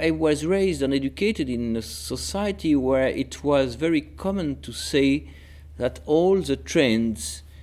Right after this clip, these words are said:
all the technologies, the ideas, the way of life, all the trends, the fashions, in, in all fields of society, uh,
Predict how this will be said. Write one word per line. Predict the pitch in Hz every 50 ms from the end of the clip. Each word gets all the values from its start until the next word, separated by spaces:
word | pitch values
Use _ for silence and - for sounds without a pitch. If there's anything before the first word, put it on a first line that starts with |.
| - - - -
all | 110 139 160 156
the | 139 117
technologies, | - - 139 127 - - 156 170 175 175 151 123 120 113 110 110 113 120 117 113 107 107
the | 113 107 - -
ideas, | 131 143 151 160 147 135 127 127 127 123 123 120 117 113 104 110
the | 113 110
way | 107 107 120 139 147
of | 151 147 - - -
life, | 139 135 131 127 123 127 131 127 - -
all | 226 294 277
the | 262 185
trends, | - - - 160 143 143 139 117 110
the | 107
fashions, | - - - 160 - - - - 151 143 135 - - - - - - - - - -
in, | 143 147 151 - -
in | - 147 156 - -
all | 196 220 240 214
fields | - - - 175 156 135 123
of | 120 110 -
society, | - - - - 110 110 - - - 175 170 165 - - 117 117 117 - - - - - - - - - - _ _ -
uh, | - 123 127 123 123 120 123 120 117 110